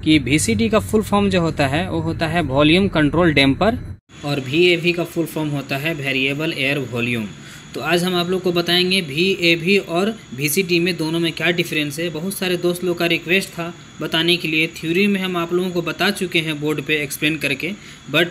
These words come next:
आज हम आप लोगों को practical दिखाने वाले हैं कि वीएवी और वीसीडी कैसा रहता है, और साथ ही साथ हम आप लोगों को वीएफ़डी के बारे में भी बताने वाले हैं, variable frequency drive,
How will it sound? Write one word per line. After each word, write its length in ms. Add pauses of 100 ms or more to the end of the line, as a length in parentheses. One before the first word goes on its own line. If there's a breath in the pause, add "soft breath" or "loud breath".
(140)
आज 200
हम 160
आप 160
लोगों 280
को 160
practical 440
दिखाने 380
वाले 220
हैं 220
कि 160
वीएवी 480
और 160
वीसीडी 420
कैसा 340
रहता 320
है, 240 (640 loud breath)
और 120
साथ 320
ही 60
साथ 220
हम 240
आप 160
लोगों 160
को 140
वीएफ़डी 460
के 100
बारे 240
में 140
भी 100
बताने 380
वाले 200
हैं, 280
variable 500
frequency 520
drive, 320